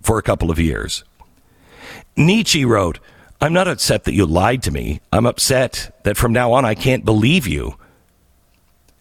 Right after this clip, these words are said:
Now that should be the way all thinking people feel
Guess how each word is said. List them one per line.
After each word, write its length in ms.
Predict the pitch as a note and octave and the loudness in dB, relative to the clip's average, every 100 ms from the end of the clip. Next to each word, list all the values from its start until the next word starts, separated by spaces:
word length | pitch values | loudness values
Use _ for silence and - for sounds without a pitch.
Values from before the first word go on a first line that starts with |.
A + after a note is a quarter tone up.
| _ _ | _ _
Now 200 | - A#2 | -2 0
that 280 | A#2+ D3+ F3+ | 2 0 0
should 360 | - - G#3 D#3+ | 0 2 2 2
be 180 | D#3 | 2
the 100 | C#3+ | 2
way 320 | A#2 A#2 F#2+ F#2 | 2 2 0 0
all 340 | - A#2 A#2 | 2 4 2
thinking 480 | - C#3+ C3 B2 A2+ | 0 -2 -2 0 2
people 280 | A#2 G#2 F#2+ | 0 2 -2
feel 480 | - B2 A2 F2 | 0 2 2 0